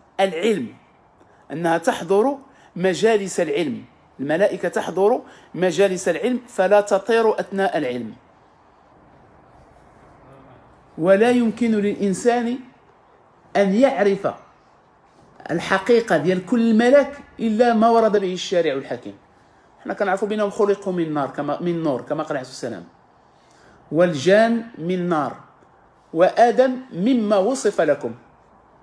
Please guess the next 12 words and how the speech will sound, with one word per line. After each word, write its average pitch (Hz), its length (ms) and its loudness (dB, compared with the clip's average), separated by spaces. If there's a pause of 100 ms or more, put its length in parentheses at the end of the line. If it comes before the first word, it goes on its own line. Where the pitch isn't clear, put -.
(100)
هذا 165 120 -4
حديث 196 300 -4
النبي 165 140 -6
صلى 151 140 -6
الله 131 120 -10
عليه - 40 -18
وسلم 127 160 -8
الصحيح. 98 440 -14 (1080)
والملائكة 196 920 0 (160)
أصناف 156 800 -2
وأصناف 139 800 -6
وأصناف، 135 540 -8